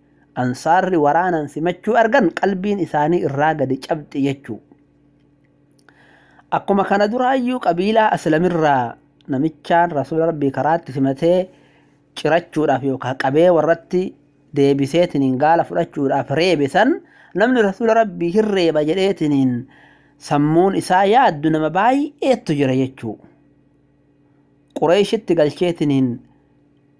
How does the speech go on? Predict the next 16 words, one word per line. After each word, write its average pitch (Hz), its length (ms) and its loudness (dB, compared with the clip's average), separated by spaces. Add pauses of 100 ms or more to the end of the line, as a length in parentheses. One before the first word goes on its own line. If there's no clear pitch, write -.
(800)
jaa'izaa 143 600 2
guddoo 170 500 2 (220)
yookaan 147 580 -4
ammoo 139 340 2
badhaasa 156 500 -2
guddaa 160 460 0
gaala 151 320 2
dhibbaa 139 460 -2
san 123 160 -6
fudhachuudhaaf. 117 640 -6 (1700)
Nama 156 200 2
hedduutu 226 360 0
mataan 175 320 0
isaa 160 260 -2
kana 131 240 -6
yaada. 120 400 -2